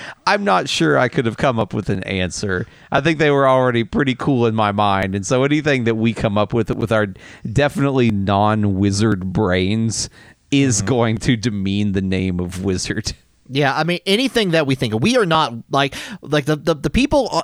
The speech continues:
Speaker 2: like, who create Video Deathloop, for you, the listener out there at all, we are not wizards. Do not believe what they tell you. Uh, we, uh, we have never been to wizard school in any way. Uh,
Speaker 1: Hey, speak for yourself.
Speaker 2: uh, did you, did you, wait, did you go, did you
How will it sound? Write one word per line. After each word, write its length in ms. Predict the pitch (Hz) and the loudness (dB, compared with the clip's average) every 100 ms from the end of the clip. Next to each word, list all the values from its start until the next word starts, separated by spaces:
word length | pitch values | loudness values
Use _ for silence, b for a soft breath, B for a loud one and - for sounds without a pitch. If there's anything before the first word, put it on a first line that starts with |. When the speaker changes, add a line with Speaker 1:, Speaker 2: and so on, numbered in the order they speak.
| - | -4
Speaker 2:
like, 240 | 147 143 - | -2 -2 0
who 120 | 151 | -2
create 400 | - 143 143 180 | 0 0 2 0
Video 260 | 151 165 139 | 0 0 0
Deathloop, 400 | 127 127 113 104 | 0 -2 -2 -4
for 120 | 117 | -4
you, 320 | 101 135 165 | -2 0 0
the 160 | 123 113 | -2 -4
listener 420 | 113 127 120 110 | -4 -4 -2 0
out 160 | 107 - | -2 -2
there 180 | 107 101 | -2 0
at 80 | 104 | -2
all, 140 | 95 | 0
we 160 | 147 214 | 0 2
are 60 | |
not 220 | 139 135 | 2 0
wizards. 440 | 113 110 92 87 - | 0 -2 -2 -8 -6
Do 160 | - 160 | -2 2
not 200 | 214 - | 2 2
believe 360 | 131 143 139 123 | 0 2 2 0
what 120 | 120 | -2
they 120 | 110 | -2
tell 240 | - 104 95 | -2 -2 -4
you. 220 | 73 - _ B B B - | -6 -12 _ B B B -6
Uh, 200 | 98 98 | -2 -2
we, 240 | 95 127 123 | 0 0 0
uh, 140 | 117 | 0
we 140 | 113 | -2
have 100 | 117 | -2
never 260 | 113 120 113 | -2 -2 -4
been 320 | 101 117 120 123 | -4 -4 -2 -2
to 120 | 131 | -2
wizard 400 | 110 113 131 113 | 0 -2 -4 -6
school 400 | - 139 180 233 _ | -4 0 0 -2 _
in 120 | 110 117 | -6 -2
any 140 | 120 | -2
way. 340 | 117 117 151 208 B B B B B | -2 0 -2 -4 B B B B B
Uh, 360 | 110 107 104 | 0 0 2
Speaker 1:
Hey, 260 | 104 85 71 - | 0 -2 -4 -10
speak 300 | - 135 117 | -4 -4 -4
for 60 | 107 | -6
yourself. 580 | 95 - 101 82 - _ _ _ _ - | -6 -4 -4 -4 -10 _ _ _ _ -6
Speaker 2:
uh, 160 | 139 - 127 | -6 -6 -8
did 220 | 123 170 | -6 -4
you, 140 | 214 - | -6 -8
did 180 | 104 - | -12 -12
you, 100 | 160 - _ - | -12 -14 _ -16
wait, 160 | 95 | -14
did 180 | 85 - | -12 -10
you 60 | - | -6
go, 100 | 208 - _ | -6 -8 _
did 180 | 110 | -10
you 80 | 156 | -10